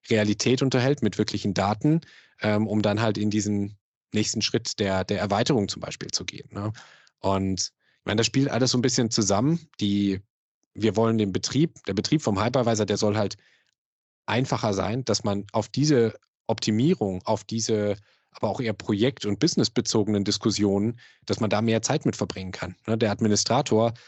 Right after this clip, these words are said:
ist ja zunehmend zu einem Architekten geworden, der die Zusammenhänge im Datacenter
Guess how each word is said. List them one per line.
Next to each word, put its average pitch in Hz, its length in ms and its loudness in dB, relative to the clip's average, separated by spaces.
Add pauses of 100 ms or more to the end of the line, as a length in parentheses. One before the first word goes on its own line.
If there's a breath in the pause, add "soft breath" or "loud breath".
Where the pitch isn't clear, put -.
(160 loud breath)
ist 110 200 0
ja 107 120 2
zunehmend 127 520 2
zu - 140 0
einem 101 400 0
Architekten 127 560 -2
geworden, 143 540 2 (340 soft breath)
der 110 240 4
die 110 120 -2
Zusammenhänge 113 540 2
im 101 80 0
Datacenter 107 680 0